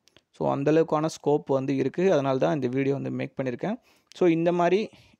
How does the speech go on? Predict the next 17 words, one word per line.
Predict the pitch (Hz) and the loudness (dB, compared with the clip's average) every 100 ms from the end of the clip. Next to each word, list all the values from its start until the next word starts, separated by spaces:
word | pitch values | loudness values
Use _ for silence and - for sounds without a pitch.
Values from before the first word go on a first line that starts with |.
| _ | _
வர | 143 147 151 143 143 | -2 0 2 4 4
காலத்துல | 139 147 143 147 | 2 0 0 0
வந்து | 139 165 | -2 2
எல்லா | 165 143 | 2 2
காயின்ஸை | 139 139 139 147 | 0 -2 -4 -8
பத்தியும் | 143 156 147 | -10 -8 -8
நான் | |
ரிவ்யூ | 135 127 139 | -6 -6 -6
வந்து | 131 127 147 | -6 -6 -4
பண்றேன். | 131 123 170 254 _ _ _ - | -4 -4 -4 -6 _ _ _ -4
இந்த | 160 180 | 0 2
இன்ஃபர்மேஷன் | 160 156 190 170 156 | 0 0 -2 -2 -2
வந்து | 156 139 151 | -4 -2 -2
உங்களுக்கு | 156 135 151 | 0 -2 0
யூஸ்ஃபுல்லா | 143 143 - 143 147 139 | 0 -2 -4 -6 -4 -4
இருந்தது | 131 147 147 135 131 | -4 -2 -2 -2 -2
அப்படின்னா, | 127 123 127 | -4 -8 -10